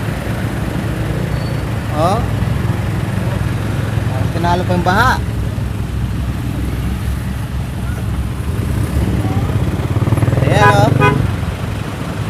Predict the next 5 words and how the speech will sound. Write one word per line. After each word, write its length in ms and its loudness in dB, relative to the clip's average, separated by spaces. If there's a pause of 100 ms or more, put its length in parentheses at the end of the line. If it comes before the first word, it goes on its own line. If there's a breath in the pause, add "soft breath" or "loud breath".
(480)
Hmm. 300 2 (1800)
Pasok 480 -2
doon, 240 2
pasok 400 0
dito. 560 2